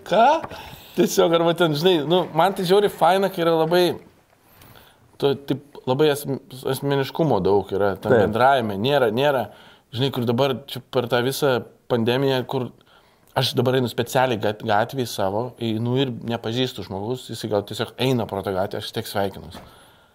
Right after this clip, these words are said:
Speaker 2: Aš nuo vaikystės sveikinu
Speaker 1: Ir man
Speaker 2: su
Speaker 1: žiauriai
Speaker 2: kaimynais.
Speaker 1: faina, kad, tipo, tokiose vietose nuvarius į Nidą, ten pardavėja, "Na tai ką šį kart veikiat?"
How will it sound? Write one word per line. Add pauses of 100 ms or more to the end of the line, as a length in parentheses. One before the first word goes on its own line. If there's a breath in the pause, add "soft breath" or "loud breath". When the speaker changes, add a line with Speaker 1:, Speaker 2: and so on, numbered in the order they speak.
(320 loud breath)
Speaker 2:
Aš
nuo
vaikystės
sveikinu
Speaker 1:
Ir
man
Speaker 2:
su
Speaker 1:
žiauriai
Speaker 2:
kaimynais.
Speaker 1:
faina,
kad,
tipo,
tokiose
vietose
nuvarius
į
Nidą,
ten
pardavėja,
"Na
tai
ką
šį
kart
veikiat?"